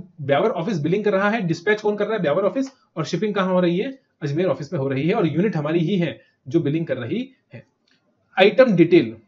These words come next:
मैंने कहा था ना कौन सा सामान जा रहा है, उसकी value कितनी है, tax का rate कितना है, tax कितना है, सब बताना पड़ेगा। तो वो आप यहाँ पर बता सकते हो। For example अगर मैं कहूँ painting बेची सर,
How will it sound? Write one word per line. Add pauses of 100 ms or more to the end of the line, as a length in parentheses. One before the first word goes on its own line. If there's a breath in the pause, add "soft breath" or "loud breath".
(680)
मैंने
कहा
था
ना (420)
कौन
सा
सामान
जा
रहा
है,
उसकी
value
कितनी
है,
tax
का
rate
कितना
है,
tax
कितना
है,
सब
बताना
पड़ेगा। (420 soft breath)
तो
वो
आप
यहाँ
पर
बता
सकते
हो।
For
example
अगर
मैं
कहूँ
painting
बेची
सर,